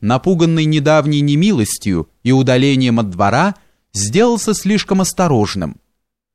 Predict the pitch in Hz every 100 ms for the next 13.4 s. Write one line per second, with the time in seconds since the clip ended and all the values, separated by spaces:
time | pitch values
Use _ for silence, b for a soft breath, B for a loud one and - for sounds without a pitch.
0 | _ - 104 143 135 147 131 151 139 -
1 | - 92 143 147 147 147 147 - 117 139
2 | 147 - 143 131 131 131 117 127 127 -
3 | - 117 - 127 135 - 131 120 107 117
4 | 98 143 190 - 87 - _ _ _ 135
5 | 151 143 127 135 127 135 131 127 - 127
6 | 123 120 - 123 - 117 123 117 147 208
7 | 185 101 - 85 - _ _ _ _ _
8 | - 95 104 131 139 151 143 123 135 -
9 | 135 107 117 135 - 117 113 - 135 160
10 | 196 131 104 113 - _ _ _ _ _
11 | _ _ _ _ _ _ _ _ - -
12 | 139 - 165 190 202 185 175 170 185 180
13 | - 180 170